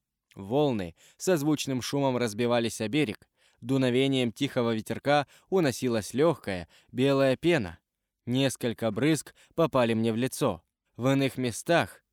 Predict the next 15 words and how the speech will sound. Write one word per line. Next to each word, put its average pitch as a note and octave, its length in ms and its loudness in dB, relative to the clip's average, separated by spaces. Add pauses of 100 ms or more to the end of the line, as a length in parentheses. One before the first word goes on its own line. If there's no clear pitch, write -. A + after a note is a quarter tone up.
(380)
к A2+ 120 -10
берегу D3+ 460 2
возвышались B2+ 680 0
скалы, A2+ 480 0 (200)
утёсы A#2+ 640 0
и G#2+ 40 -4
даже B2+ 300 0
целые D3+ 440 2
горы. D3 400 2 (220)
Эти C3 320 2
горы, B2 380 2
то C3+ 160 0
отступая C3 580 0
от A2 80 0
берега, A2 500 0